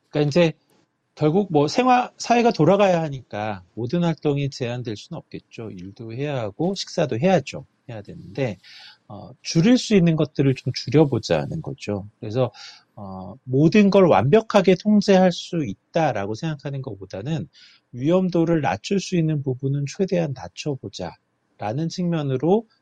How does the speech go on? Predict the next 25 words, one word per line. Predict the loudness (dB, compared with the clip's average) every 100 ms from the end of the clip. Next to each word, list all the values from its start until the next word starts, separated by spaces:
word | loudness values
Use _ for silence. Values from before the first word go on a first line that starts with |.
| _
접근을 | -14 -8 -2 0 0
해보면 | 0 -2 -2 -4
좋을 | -4 -4
것 | -2 -4
같습니다. | -6 -12 -16 -20 _ -20 _ _ _ _
그래서 | -14 -10
뭐 | -10 -10 -14 _ -8
모임이나 | 0 2 4 2 0 0
활동의 | 0 2 2 2 2
경우에도 | 0 -2 -4 -2 2 2 2 -8 -20 _
줄일 | -6 2 2
수 | 2 -2
있다면, | -4 _ -2 0 -2 -4 -8 -12 _ _
규모를 | -10 -8 -8 -10
축소할 | -14 -6 0 2 0
수 | -4 -10
있다면, | -10 _ -8 -6 -6 -8 -8
또는 | -4 -2 -2 -6 -16 _
다른 | -8 -2 0 2
위험도를 | 2 4 2 2 2
낮춘 | 0 -2 -2 0
형태로 | 0 2 2 2
바꿀 | -2 -4 -2 -2
수 | -2
있다면 | -6 -4 -4 -2 -2 -4